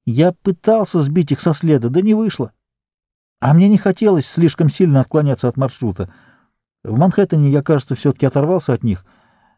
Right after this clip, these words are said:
но это ненадолго. Думаю, они скоро заявятся сюда».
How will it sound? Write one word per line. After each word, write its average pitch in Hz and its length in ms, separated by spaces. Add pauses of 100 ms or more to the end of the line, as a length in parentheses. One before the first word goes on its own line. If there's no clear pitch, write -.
(120)
но 143 260
это 180 180
ненадолго. 147 600 (680)
Думаю, 175 540
они 165 200
скоро 160 320
заявятся 139 480
сюда». 101 340